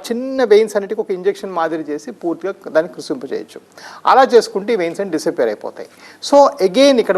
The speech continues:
most important critical factor ఏంటంటే వాళ్ళు ఏ స్టేజ్లో డాక్టర్ అటెన్షన్ తీసుకున్నారు. వాళ్ళు తీసుకున్న డాక్టర్ దగ్గర ఒక పక్కన ఎర్లీ స్టేజ్లో క్లాక్స్ చేయడం దగ్గర నుంచి బాగా ముదిరిన స్టేజ్లో లేజర్ చేసి కాళ్ళలో గ్రాఫ్ట్ చేయడం, స్కిన్ గ్రాఫ్ట్ చేయడం వరకు ఈ అన్ని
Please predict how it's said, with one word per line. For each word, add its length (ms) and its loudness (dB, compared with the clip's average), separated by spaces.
most 400 4
important 380 0
critical 360 0
factor 320 0
ఏంటంటే 320 -6
వాళ్ళు 180 6
ఏ 180 4
స్టేజ్లో 320 2
డాక్టర్ 280 0
అటెన్షన్ 380 -10
తీసుకున్నారు. 560 -12
వాళ్ళు 240 6
తీసుకున్న 380 -2
డాక్టర్ 300 2
దగ్గర 180 2
ఒక 100 -2
పక్కన 220 -2
ఎర్లీ 240 0
స్టేజ్లో 360 0
క్లాక్స్ 380 0
చేయడం 240 -4
దగ్గర 280 -2
నుంచి 180 -10
బాగా 240 4
ముదిరిన 320 0
స్టేజ్లో 280 0
లేజర్ 260 2
చేసి 180 -4
కాళ్ళలో 280 2
గ్రాఫ్ట్ 320 2
చేయడం, 240 -4
స్కిన్ 240 -14
గ్రాఫ్ట్ 260 0
చేయడం 300 -2
వరకు 260 -4
ఈ 120 -4
అన్ని 220 0